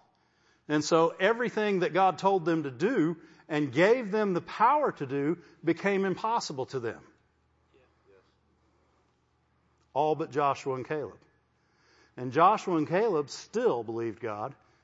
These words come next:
and got theirs later. Amen? Why? Because they weren't gonna quit. Why quit? I'm not, why change the saying of God?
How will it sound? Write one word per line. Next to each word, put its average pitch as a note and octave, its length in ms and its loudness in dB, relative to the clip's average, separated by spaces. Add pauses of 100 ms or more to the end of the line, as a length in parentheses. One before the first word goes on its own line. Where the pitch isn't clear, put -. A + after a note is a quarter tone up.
and A2+ 120 -6
got A#2 240 2
theirs A#2 220 -4
later. C#3 380 -4 (1600)
Amen? E3 460 2 (960)
Why? A3+ 200 -4
Because C#3 400 -2 (180)
they D3+ 120 -2
weren't E3+ 240 2
gonna C#3 140 -2
quit. D4+ 360 0 (1400)
Why F3 200 2
quit? C#4 340 0 (600)
I'm D#3 120 -4
not, A3 140 -6 (160)
why F3+ 240 8
change G#3+ 500 2
the D3 120 -4
saying F#3+ 460 2
of C3+ 80 0
God? C#3 380 2